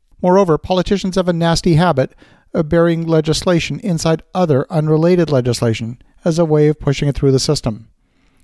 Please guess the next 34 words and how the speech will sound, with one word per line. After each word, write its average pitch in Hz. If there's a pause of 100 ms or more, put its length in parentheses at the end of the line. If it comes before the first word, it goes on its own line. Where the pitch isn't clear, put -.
(160)
These 170
omnibus 151
bills 135
make 139
it 135
very 139
difficult 151
to 135
vote 143
against 156
something 156
you 156
don't 170
want 123 (520)
when 160
it's 147
bundled 147
with 147
something 139
you 139
do 151
want. 110 (720)
For -
example, 170
the 190
Canadian 170
federal 180
government 131
recently 175
implemented 139
a -
rule 151
regarding 143
immigrant 147